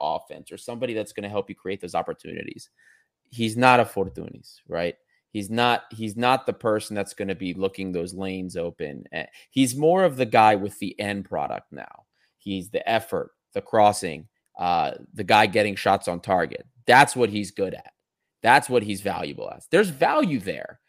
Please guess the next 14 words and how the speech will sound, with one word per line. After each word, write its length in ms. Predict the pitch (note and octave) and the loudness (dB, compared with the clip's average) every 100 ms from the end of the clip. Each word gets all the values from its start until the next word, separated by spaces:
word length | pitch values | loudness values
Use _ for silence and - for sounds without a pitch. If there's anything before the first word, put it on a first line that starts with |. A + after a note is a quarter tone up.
| _ - | _ -6
as 160 | G#2 | -6
a 40 | F2+ | -6
second 380 | - - D#2+ | -6 -6 -8
striker, 520 | E2+ - C2 - - _ _ _ _ - | -12 -8 -8 -8 -20 _ _ _ _ 2
but 220 | A#2 A#2 _ _ - | 4 2 _ _ 0
I 100 | A#2+ | 2
don't 320 | A#2 C3+ C#3+ | 4 2 2
see 160 | - C#3 | 0 0
the 100 | A#2 | -2
value 640 | F#2 G#2+ G2+ F#2 F2 E2 - | 2 4 4 2 -4 -8 -6
as 180 | G2 F#2+ | -8 -6
a 40 | |
number 300 | E2+ D#2 - | -10 -12 -16
ten. 240 | - D2 | -16 -18